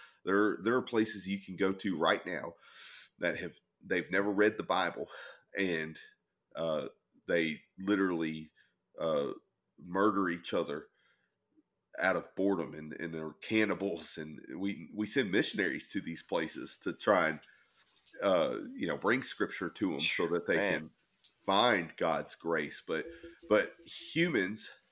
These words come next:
Speaker 1: outside of God's wisdom and outside of Scripture, they, they really like to kill each other and,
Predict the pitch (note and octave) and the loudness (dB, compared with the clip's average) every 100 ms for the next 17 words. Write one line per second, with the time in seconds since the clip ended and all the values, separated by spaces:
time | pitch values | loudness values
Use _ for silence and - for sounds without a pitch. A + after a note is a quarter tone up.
0 | _ _ - _ - - A2+ B2 - - | _ _ -20 _ -8 4 6 6 2 -2
1 | C3 A#2 G#2+ E2 - - - F#2+ G2 G2+ | 2 4 2 0 -8 -10 2 4 6 4
2 | - E2 F#2+ F2 A#1 C#2 F2+ _ _ _ | -2 0 0 0 -10 -12 -16 _ _ _
3 | _ _ _ _ - F2+ F#2+ G#2 - G2+ | _ _ _ _ -4 2 4 4 2 0
4 | E2+ - - A#2 A2 - D2+ D2 _ _ | 0 -2 -4 -2 -2 -2 -6 -8 _ _
5 | _ _ _ _ _ - _ _ _ _ | _ _ _ _ _ -20 _ _ _ _
6 | _ - _ G#2+ A2 G#2 F#2+ - _ _ | _ -20 _ 2 6 6 4 -6 _ _
7 | _ _ - G2 G2 A2+ A2+ G2+ G#2 - | _ _ 2 2 4 4 6 4 2 -2
8 | - G#2 F#2 D#2+ F#2+ E2 C#2 C2 D#2+ | 0 2 2 -2 -2 0 -2 -4 -8